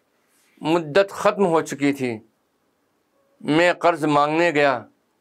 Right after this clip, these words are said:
سلام کیا اور پوچھا کہ کیا وہ مکان پر ہیں؟ گھر میں سے جواب ملا کہ نہیں۔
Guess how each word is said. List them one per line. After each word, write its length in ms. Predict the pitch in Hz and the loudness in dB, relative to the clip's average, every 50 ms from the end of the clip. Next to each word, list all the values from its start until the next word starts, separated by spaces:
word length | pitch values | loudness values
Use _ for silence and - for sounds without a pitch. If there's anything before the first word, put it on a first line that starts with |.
| _ _ _ _ _ _ _ _ _ _ _ _ | _ _ _ _ _ _ _ _ _ _ _ _
سلام 480 | - - - 165 156 180 202 214 208 - | -8 -2 0 2 4 4 4 2 0 -2
کیا 340 | - 165 160 139 123 113 - _ _ _ _ _ _ _ _ _ _ _ _ _ _ _ _ _ _ _ _ _ _ _ _ _ _ _ _ | -2 0 0 0 0 -4 -10 _ _ _ _ _ _ _ _ _ _ _ _ _ _ _ _ _ _ _ _ _ _ _ _ _ _ _ _
اور 300 | _ _ - 156 170 175 | _ _ 2 2 2 2
پوچھا 600 | 170 175 - 185 196 180 185 196 180 160 131 110 - _ _ _ _ _ _ _ _ _ _ _ _ _ _ _ _ _ _ _ _ _ - | 2 0 0 0 0 2 2 2 2 2 0 -2 -8 _ _ _ _ _ _ _ _ _ _ _ _ _ _ _ _ _ _ _ _ _ -4
کہ 140 | 156 151 | -4 -4
کیا 280 | 147 143 - 175 175 180 | -4 -2 0 2 4 4
وہ 140 | 185 185 180 | 4 2 2
مکان 460 | 165 156 151 160 165 175 185 185 156 | 0 0 2 2 2 2 2 0 0
پر 140 | 165 185 175 | 0 2 2
ہیں؟ 340 | 165 185 202 190 151 120 107 _ _ _ _ _ _ _ _ _ _ _ _ _ _ _ _ _ _ _ _ _ _ _ - - 131 | 2 2 2 2 0 -2 -6 _ _ _ _ _ _ _ _ _ _ _ _ _ _ _ _ _ _ _ _ _ _ _ -12 -6 -2
گھر 140 | 143 156 156 | 0 0 2
میں 180 | 160 170 185 185 | 2 2 0 0
سے 100 | 175 170 | 0 0
جواب 340 | 139 147 147 156 170 170 160 | 2 2 4 4 4 4 2
ملا 260 | 151 151 156 160 156 | 0 2 2 2 2
کہ 140 | 151 - 139 | 2 -2 -2
نہیں۔ 360 | 131 127 127 135 131 113 | -2 -2 -2 -2 -4 -4